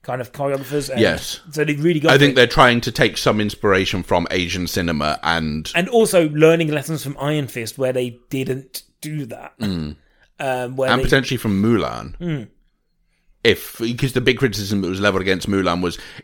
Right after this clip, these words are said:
Speaker 2: it is a Westerner's idea of an Eastern story.
Speaker 1: And I
Speaker 2: And I
Speaker 1: really
Speaker 2: wonder how
Speaker 1: hope
Speaker 2: much
Speaker 1: they
Speaker 2: of
Speaker 1: have
Speaker 2: that is
Speaker 1: that.
Speaker 2: gonna feed into it, and they're, they've maybe in the last year tried to sort of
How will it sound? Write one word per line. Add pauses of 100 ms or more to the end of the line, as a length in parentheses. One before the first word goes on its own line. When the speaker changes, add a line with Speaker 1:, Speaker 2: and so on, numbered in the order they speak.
Speaker 2:
it
is
a
Westerner's
idea
of
an
Eastern
story.
Speaker 1:
And
I
Speaker 2:
And
I
Speaker 1:
really
Speaker 2:
wonder
how
Speaker 1:
hope
Speaker 2:
much
Speaker 1:
they
Speaker 2:
of
Speaker 1:
have
Speaker 2:
that
is
Speaker 1:
that.
Speaker 2:
gonna
feed
into
it,
and
they're, (100)
they've
maybe
in
the
last
year
tried
to
sort
of